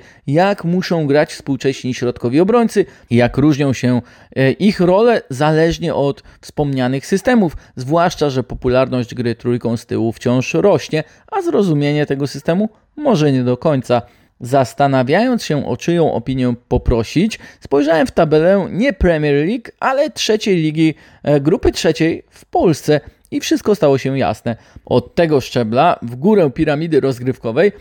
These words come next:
nie ma skuteczniejszej defensywy niż ta L K S-u Goczałkowice,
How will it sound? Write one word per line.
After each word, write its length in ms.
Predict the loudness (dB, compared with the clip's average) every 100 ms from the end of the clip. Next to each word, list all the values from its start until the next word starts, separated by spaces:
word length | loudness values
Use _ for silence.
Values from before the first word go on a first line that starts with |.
| _ -4
nie 220 | 0 2
ma 140 | 2 -2
skuteczniejszej 840 | -2 -4 -4 -4 -6 -4 -2 -2
defensywy 600 | -4 -2 -4 0 0 0
niż 180 | -2 0
ta 160 | 2
L 100 | 2
K 120 | 2
S-u 380 | 0 -2 -2 -4
Goczałkowice, 920 | -2 -2 0 -2 -2 0 -2 2 0